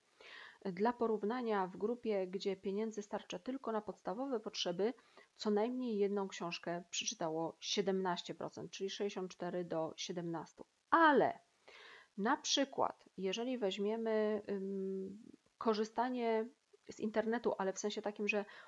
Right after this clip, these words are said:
oglądanie filmów i seriali na ekranie komputera lub, e,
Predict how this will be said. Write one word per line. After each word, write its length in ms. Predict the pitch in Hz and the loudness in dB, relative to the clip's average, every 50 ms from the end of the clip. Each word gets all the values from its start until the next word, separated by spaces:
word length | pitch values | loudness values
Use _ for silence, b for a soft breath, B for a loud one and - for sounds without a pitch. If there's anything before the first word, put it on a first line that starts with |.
| B | B
oglądanie 580 | B 196 185 196 208 202 208 226 233 233 226 214 | B 0 2 4 2 2 2 2 2 2 0 0
filmów 460 | 220 - 220 220 220 214 208 208 - | 0 0 0 2 2 0 0 -2 -4
i 40 | 208 | -10
seriali 560 | - - 202 214 208 214 214 208 202 202 - - | -6 -4 -4 0 2 2 4 4 2 2 0 -2
na 280 | - 196 196 220 208 - | -4 0 2 2 2 2
ekranie 380 | 202 - 226 208 202 196 190 | 0 -4 -2 -2 0 0 -2
komputera 600 | 190 - 202 190 175 185 185 - 220 220 226 208 | -2 -4 -4 -4 -4 -6 -2 0 0 2 2 0
lub, 320 | 190 196 196 202 - - 202 | 2 2 0 -2 -4 -8 -6
e, 100 | 190 | -6